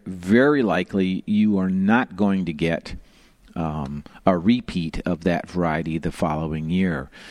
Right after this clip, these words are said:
Um, one of the differences would be if you have been growing and saving heirloom seeds,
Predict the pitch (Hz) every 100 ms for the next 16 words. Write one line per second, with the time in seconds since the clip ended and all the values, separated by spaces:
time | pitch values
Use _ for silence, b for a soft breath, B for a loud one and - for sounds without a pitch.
0 | B - 73 71 71 69 69 69 76 -
1 | 87 87 85 92 101 95 80 90 82 117
2 | 107 - 101 87 92 - 95 87 85 95
3 | 95 98 101 - 98 90 80 104 101 92
4 | 87 B B B B _ - 110 110 107
5 | 107 104 90 85 80 - 113 104 92 90
6 | 87 - 110 143 127 95 87 - 90 78
7 | 95 113 -